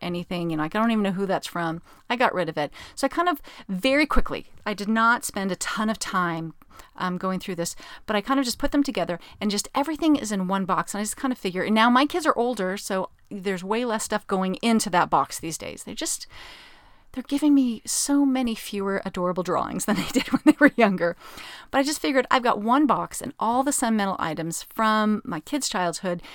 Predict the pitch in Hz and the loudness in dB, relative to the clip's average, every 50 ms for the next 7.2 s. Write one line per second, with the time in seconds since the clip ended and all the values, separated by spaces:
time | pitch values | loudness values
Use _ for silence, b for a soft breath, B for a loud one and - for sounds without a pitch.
0 | B B B - 240 - - 339 330 269 294 269 240 214 - 202 208 190 202 202 | B B B -4 -4 -2 -2 -2 0 2 2 2 2 0 -2 -4 -4 -2 -2 -2
1 | 196 196 185 - 175 180 170 156 151 147 - 82 64 60 - - - - 117 104 | -2 -2 -4 -6 -6 -6 -6 -6 -6 -8 -8 -8 -8 -10 -12 -16 -16 -14 -12 -10
2 | 87 78 - - 87 110 87 78 65 - - - _ - - - 185 220 - - | -10 -10 -10 -10 -8 -8 -8 -8 -8 -12 -14 -16 _ -20 -12 -8 -8 -8 -4 -2
3 | - 247 233 220 233 220 226 220 - 247 240 240 226 - - - 143 127 139 156 | 0 0 2 2 2 2 0 0 -2 -2 -2 -2 -2 -2 -6 -6 -4 -2 -2 -4
4 | 165 160 175 160 156 160 151 - - 147 151 156 - - - - - - - - | -4 -6 -6 -6 -6 -6 -8 -8 -6 -6 -6 -6 -6 -8 -8 -8 -8 -8 -8 -8
5 | - - - - - 92 95 - - - - 247 294 285 - - 285 277 254 233 | -10 -10 -6 -4 -2 -2 -2 -4 -6 -6 -4 -4 -6 -4 -2 0 2 2 2 2
6 | 190 180 - - - - - - 247 285 370 381 330 269 170 - - 233 208 - | 0 -2 -2 -2 -4 -10 -8 -6 -6 -4 -2 0 0 0 -2 -2 -6 -8 -6 -6
7 | 208 202 - | -6 -6 -6